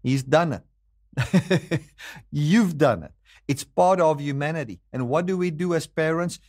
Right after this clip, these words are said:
Even if we know our children will disobey us, what do we do? We still, they are still in, written into our will. We still cook them food.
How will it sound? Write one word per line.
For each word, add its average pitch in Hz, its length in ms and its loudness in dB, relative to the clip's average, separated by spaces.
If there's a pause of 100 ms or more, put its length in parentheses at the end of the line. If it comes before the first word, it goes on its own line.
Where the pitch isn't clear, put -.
(120)
Even 196 420 2
if 180 320 -2
we 165 180 2
know 151 420 2 (240)
our 139 160 0
children 156 560 2
will 135 180 2
disobey 123 580 2
us, 98 160 0
what 147 320 2
do 190 120 2
we 180 140 2
do? 139 300 0 (240)
We 127 140 2
still, 156 680 2 (180)
they 135 180 4
are 139 120 4
still 180 540 0
in, 143 180 -2
written 147 400 0
into 135 300 -2
our 131 220 0
will. 110 360 -2 (220)
We 127 80 0
still 170 320 2
cook 160 380 0
them 156 220 2
food. 107 360 0